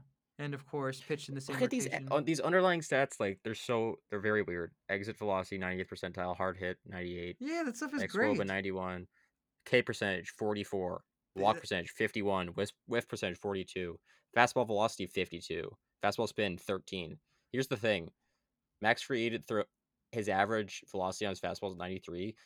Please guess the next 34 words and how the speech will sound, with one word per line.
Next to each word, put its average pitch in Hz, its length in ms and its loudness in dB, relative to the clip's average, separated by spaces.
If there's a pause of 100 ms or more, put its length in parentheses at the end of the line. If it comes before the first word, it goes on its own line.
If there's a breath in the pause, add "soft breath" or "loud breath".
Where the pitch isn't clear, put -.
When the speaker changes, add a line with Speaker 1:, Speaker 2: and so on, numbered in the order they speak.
Speaker 2:
He 107 120 -8
can 123 140 0
routinely 107 420 -4
throw 107 140 -2
ninety-eight, 90 560 -2 (300 soft breath)
which 98 180 -6
makes, 95 200 -2 (120)
I 101 140 2
just, 104 220 -6 (140)
I, 95 120 0
it 101 200 0
makes 110 180 0
no 92 160 -2
sense 85 260 -8
to - 100 -12
me. - 180 -12 (640)
Speaker 1:
Yeah. 143 200 -2 (420)
Speaker 2:
Like, 104 220 -2
it's 107 120 -6
the - 80 -4
whole, 127 220 4
it's - 120 -4
the - 60 -10
Chris - 260 -2
Sale 110 300 2
thing 98 200 -2
all 92 180 0
over 92 240 -4
again. 85 260 -10 (540 soft breath)
Speaker 1:
What 156 80 -4
do 147 40 -4
you 143 60 -2
mean? 135 160 -6 (120)
Speaker 2:
Like, 104 260 0